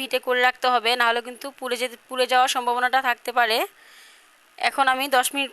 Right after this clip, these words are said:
পর আবারও এটাকে নেড়ে চেড়ে একদম মাংস মিশিয়ে নিয়েছি চালের সাথে। তারপর একটু গ্রানের জন্য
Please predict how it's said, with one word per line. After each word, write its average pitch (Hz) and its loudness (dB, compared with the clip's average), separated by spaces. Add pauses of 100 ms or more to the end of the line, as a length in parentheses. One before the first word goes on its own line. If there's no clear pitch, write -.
পর 254 4 (100)
আবারও 247 4 (480)
এটাকে 254 0 (560)
নেড়ে 254 2
চেড়ে 277 2
একদম 254 -4
মাংস 240 0 (300)
মিশিয়ে 254 -2
নিয়েছি 262 -4
চালের 247 2
সাথে। 269 0 (760)
তারপর 240 2 (420)
একটু 254 -10
গ্রানের 240 2
জন্য 269 0